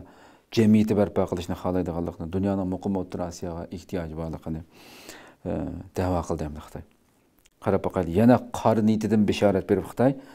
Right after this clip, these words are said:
Shi Jinping bu yerda O'rta Osiyoda milliy ziddiyat, diniy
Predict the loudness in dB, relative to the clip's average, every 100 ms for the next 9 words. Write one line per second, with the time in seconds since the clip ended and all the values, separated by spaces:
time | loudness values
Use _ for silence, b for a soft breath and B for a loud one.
0 | B -2 0 2 2 2 2 -2 B B
1 | B B 2 2 4 4 4 4 4 2
2 | 2 2 4 6 4 4 -2 2 2 2
3 | -4 -6 0 4 4